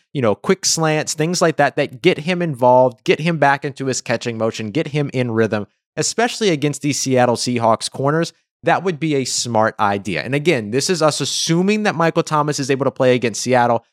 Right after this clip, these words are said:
How is he utilized? Maybe against Tampa, if that's the day that he makes his debut, it's a little bit of a tougher secondary, a tougher defense. Maybe you go a different route there for him. But up against Seattle and the soft coverage issues that they have so far this season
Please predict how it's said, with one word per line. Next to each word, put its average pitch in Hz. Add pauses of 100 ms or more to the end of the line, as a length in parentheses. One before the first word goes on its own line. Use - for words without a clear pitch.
(180)
How 135
is 139
he 117
utilized? 147 (240)
Maybe 170
against 147
Tampa, 147
if 110
that's 123
the 156
day 151
that 151
he 143
makes 151
his 139
debut, 151
it's 139
a 110
little 127
bit 139
of 123
a 120
tougher 131
secondary, 123
a 110
tougher 117
defense. 120
Maybe 117
you 127
go 117
a 101
different 113
route 135
there 151
for 151
him. 156
But 170 (340)
up 185
against 208
Seattle 175
and 151
the 113
soft 139
coverage 151
issues 170
that 156
they 151
have 139
so 147
far 147
this 135
season 143